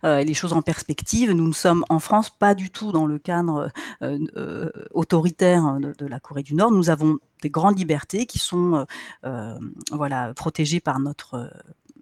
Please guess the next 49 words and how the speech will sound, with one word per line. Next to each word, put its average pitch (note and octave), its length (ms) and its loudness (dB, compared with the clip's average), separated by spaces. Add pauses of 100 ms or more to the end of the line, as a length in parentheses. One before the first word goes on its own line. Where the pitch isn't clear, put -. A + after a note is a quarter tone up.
(100)
par C#3+ 140 -6
la C3+ 100 -2
loi. F3+ 280 4 (400)
Euh, D#3+ 160 6
néanmoins, A3 560 8
il B3 60 8
ne G#3 40 4
faut F#3+ 160 -6
pas G#3 160 4
considérer F#3+ 460 2
ça G#3+ 140 2
comme F#3+ 200 2
un F3+ 140 6
acquis, G3 440 0 (400)
euh, D#3 560 -2
dans D#3+ 140 4
le E3+ 60 4
sens A3 340 0
où G3+ 80 -2
le F3 100 0
régime F#3+ 380 6
des G3 140 4
cultes, G#3 340 -4
par D#3+ 160 2
exemple, E3+ 460 0
le D#3 120 -2
régime E3+ 320 0
des E3 100 -2
associations E3 500 -4
cultuelles F3+ 520 0
est D#3+ 60 2
en D3 80 2
train E3+ 180 0
d'être D#3+ 280 -2
revu F3 360 -2
à E3+ 60 4
l'heure D#3 160 0
actuelle, E3+ 540 -2 (480)
euh, C3 80 -6
autour D#3 320 -10
du D#3 100 -10
projet E3 340 -2
de D#3+ 60 -6
loi E3+ 300 2
confortant D#3+ 460 -4
les D#3 120 0
principes, - 540 -8
euh, D3 160 -6
républicains. D3+ 640 -4